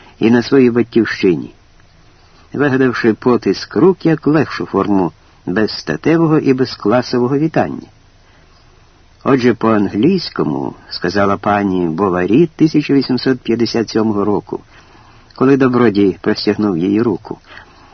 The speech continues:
А втім, у двадцятому столітті англійці стали стриманіші, часто відмовляючись від потиску рук, тоді як на континенті ручкання стало звичайною річчю. В європейському спектрі англійці стоять на протилежному краї від поляків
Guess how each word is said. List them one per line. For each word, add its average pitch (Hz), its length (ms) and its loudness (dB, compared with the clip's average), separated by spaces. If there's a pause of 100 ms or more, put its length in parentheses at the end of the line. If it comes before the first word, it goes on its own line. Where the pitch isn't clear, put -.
(420)
А 110 100 -2
втім, 170 340 4
у 151 100 4
двадцятому 170 480 2
столітті 165 420 2
англійці 160 540 2
стали 165 400 0
стриманіші, 104 920 0
часто 160 380 -2
відмовляючись 113 840 -2
від 98 140 -4
потиску 98 520 -4
рук, 175 280 0 (520)
тоді 98 220 2
як 95 260 0
на 98 140 0
континенті 82 960 -2
ручкання 127 760 0
стало 107 340 -4
звичайною 110 600 -4
річчю. - 400 -8 (1700)
В - 80 -4
європейському 113 640 2
спектрі 104 460 -2
англійці 98 460 -2
стоять 95 420 -2
на 98 100 -2
протилежному 95 720 -2
краї 87 400 -2
від 87 180 -2
поляків 95 680 -4